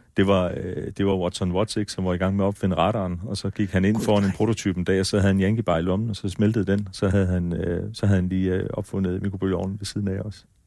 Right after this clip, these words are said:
Speaker 2: Det er
Speaker 1: Sådan går
Speaker 2: fuldstændig
Speaker 1: historien.
Speaker 2: Og det er jo ikke en katastrofe.
Speaker 1: Det er jo ikke en katastrofe.
Speaker 2: Nej. Men på den, man kan sige, at dårlige ting fører gode ting med sig.
Speaker 1: Ja, og så,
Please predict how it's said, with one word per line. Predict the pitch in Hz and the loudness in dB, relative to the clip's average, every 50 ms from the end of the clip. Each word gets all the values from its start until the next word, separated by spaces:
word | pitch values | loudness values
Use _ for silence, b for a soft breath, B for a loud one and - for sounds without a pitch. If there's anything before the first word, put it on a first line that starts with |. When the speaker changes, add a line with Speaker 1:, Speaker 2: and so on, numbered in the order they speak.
| _ _ _ _ _ _ _ - | _ _ _ _ _ _ _ -4
Speaker 2:
Det | |
er | |
Speaker 1:
Sådan | - 95 92 | -2 0 0
går | 87 82 85 | 2 0 -2
Speaker 2:
fuldstændig | 85 - - - - 104 | -2 -4 -8 -8 -8 -6
Speaker 1:
historien. | 104 107 107 104 | -6 -8 -8 -8
Speaker 2:
Og | - - - | -8 -2 0
det | 170 | 2
er | 202 | 2
jo | 190 | 2
ikke | 143 151 | 2 -2
en | |
katastrofe. | 139 131 113 - B B B B B B B B B B B _ | -4 -6 -8 -10 B B B B B B B B B B B _
Speaker 1:
Det | - 127 | 2 2
er | |
jo | |
ikke | 123 131 | 2 2
en | 135 | 0
katastrofe. | - 101 92 - - 95 92 95 | -2 -4 -4 -4 -4 -4 -4 -6
Speaker 2:
Nej. | B B B B B - | B B B B B -4
Men | 165 160 151 | -4 -2 -2
på | 175 | -2
den, | 170 180 175 | -2 -2 -2
man | 180 165 | -4 -6
kan | 160 151 | -8 -8
sige, | - 170 170 143 | -6 -6 -6 -6
at | 135 - | -4 -2
dårlige | - 147 151 160 160 160 | 0 0 0 0 -2 -6
ting | - 160 127 127 | -10 -12 -10 -10
fører | - 139 | -12 -10
gode | 131 135 135 135 - | -10 -10 -10 -10 -10
ting | 143 104 117 | -12 -12 -14
med | 110 131 | -14 -16
sig. | - 123 117 | -10 -4 -2
Speaker 1:
Ja, | 107 - - - - - - | -2 -2 -2 -6 -14 -6 -2
og | 131 113 | 0 2
så, | - 120 | 2 2